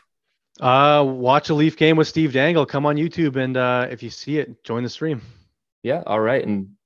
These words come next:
Speaker 2: definitely you can find Drew at, uh, sportsnet dot C A on their YouTube account and everything. Does some fantastic work, if I must say. I've seen you, definitely some quality videos over there at Sportsnet. But Drew, thank you so much for coming on. I really appreciate it, and especially spending as much time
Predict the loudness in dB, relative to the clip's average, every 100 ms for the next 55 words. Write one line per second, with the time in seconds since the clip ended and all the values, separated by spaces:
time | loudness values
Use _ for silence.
0 | _ _ _ -6 -4 -6 -6 -6 -4 -4
1 | -4 -4 -4 -4 -4 -6 _ -8 -8 -8
2 | -8 -8 -8 -8 -6 -8 -10 -8 -6 -4
3 | -4 -4 -6 -6 -8 -10 -10 -10 -10 -6
4 | -6 -4 -4 -6 -6 -6 -4 -6 -6 -12
5 | -10 -10 -6 -8 -8 -12 -8 -8 -8 -10
6 | -8 -6 -8 -8 -6 -6 -6 -10 -10 -10
7 | -10 -10 -12 -12 _ _ _ _ _ _
8 | -6 -2 -4 -2 -4 -2 0 0 -2 -2
9 | -4 -4 -6 -8 -6 -6 -8 -10 -8 -8
10 | -6 -10 -4 -4 -2 -4 -2 -6 -4 -4
11 | -4 -6 -10 -16 -8 -8 -6 -4 -2 -2
12 | -4 -4 -6 -4 -4 -6 -6 -8 -6 -6
13 | -4 -6 -8 -8 -8 -8 -8 -6 -6 -6
14 | -8 -10 -8 -8 -8 -10